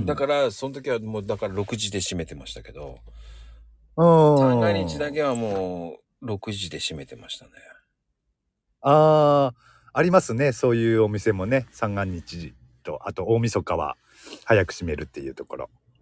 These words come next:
Speaker 2: いや、
Speaker 1: うん。
Speaker 2: もう、お願い、止まってくださいって言いたかったもん。
Speaker 1: ああ、そういう理由もあるんだろうな。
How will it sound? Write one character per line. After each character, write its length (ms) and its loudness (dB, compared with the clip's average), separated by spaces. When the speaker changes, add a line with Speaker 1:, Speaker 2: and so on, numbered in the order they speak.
Speaker 2:
い 80 -14
や、 260 -12
Speaker 1:
う 40 -6
ん。 80 -4
Speaker 2:
も 20 -12
う、 40 -2
お 40 -4
願 140 -2
い、 100 -6
止 100 -8
ま 120 -2
っ 40 -4
て 120 -6
く 60 -6
だ 100 -4
さ 100 -4
い 40 -2
っ 20 -2
て 80 -18
言 100 -8
い 20 -10
た 120 -8
か 80 -14
っ 60 -18
た 100 -20
も 80 -20
ん。 20 -20
Speaker 1:
あ 380 -4
あ、 60 -12
そ 220 0
う 60 2
い 80 0
う 60 0
理 100 -4
由 80 0
も 100 -2
あ 60 2
る 100 -4
ん 60 -10
だ 100 -10
ろ 120 -14
う 20 -18
な。 440 -10